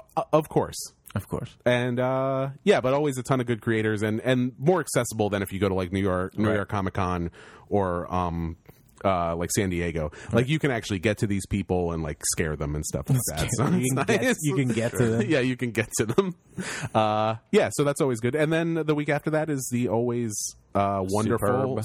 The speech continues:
Speaker 1: Small Press Expo.
Speaker 2: Yep.
Speaker 1: Yeah. And, uh, gonna be a ton of people there, this year.
Speaker 3: A million people.
Speaker 1: Uh, we've got, like, something like, uh, s-,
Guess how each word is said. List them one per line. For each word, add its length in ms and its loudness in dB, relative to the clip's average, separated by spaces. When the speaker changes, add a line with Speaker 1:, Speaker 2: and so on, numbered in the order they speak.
Speaker 1:
Small 220 2
Press 260 0
Expo. 460 0
Speaker 2:
Yep. 220 0
Speaker 1:
Yeah. 180 2
And, 240 2
uh, 380 2
gonna 160 2
be 100 2
a 40 -2
ton 160 0
of 40 -4
people 220 -2
there, 320 0
this 220 2
year. 140 2
Speaker 3:
A 80 -4
million 400 -4
people. 360 -8
Speaker 1:
Uh, 60 4
we've 160 -2
got, 180 2
like, 240 -2
something 260 -2
like, 280 -2
uh, 160 2
s-, 60 -4